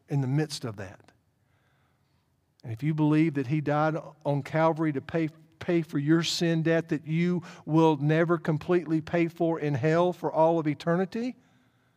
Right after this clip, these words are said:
then you ask him to forgive you. You tell him that you want his truth, that you want to follow him. The Bible says, "Any man that,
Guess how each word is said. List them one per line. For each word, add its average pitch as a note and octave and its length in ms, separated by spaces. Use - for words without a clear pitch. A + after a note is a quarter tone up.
then A#2+ 160
you D3 180
ask D#3 240
him C#3 100
to B2+ 120
forgive C3+ 420
you. A2 220
You C#3 80
tell D#3+ 260
him C#3+ 200
that C#3+ 100
you D3 180
want C3+ 200
his D3+ 340
truth, B2 380
that C3+ 120
you D3 140
want C#3+ 200
to A#2 60
follow C3 340
him. C#3 440
The A#2 80
Bible C#3+ 280
says, D3 380
"Any D3 180
man C#3+ 440
that, C3 120